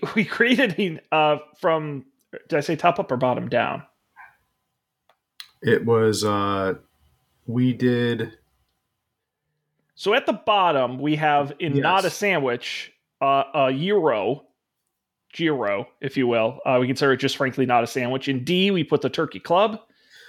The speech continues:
Speaker 1: In
Speaker 2: Right.
Speaker 1: C, we put the grilled cheese, the B L T, the croque madame, and monsieur.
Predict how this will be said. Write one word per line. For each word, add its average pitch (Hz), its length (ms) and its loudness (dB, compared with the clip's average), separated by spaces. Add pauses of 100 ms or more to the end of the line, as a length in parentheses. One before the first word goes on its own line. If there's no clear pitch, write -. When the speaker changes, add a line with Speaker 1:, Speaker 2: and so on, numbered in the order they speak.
(240)
Speaker 1:
In 139 120 -2
Speaker 2:
Right. 110 240 2
Speaker 1:
C, 240 280 2
we 175 120 0
put 156 260 0
the 139 140 0
grilled 170 320 2
cheese, 190 460 -4
the 156 80 -2
B 175 240 0
L 170 140 4
T, 185 460 -4 (460)
the 151 160 4 (240)
croque 185 300 0
madame, 160 580 2 (240)
and 190 220 2
monsieur. 135 640 0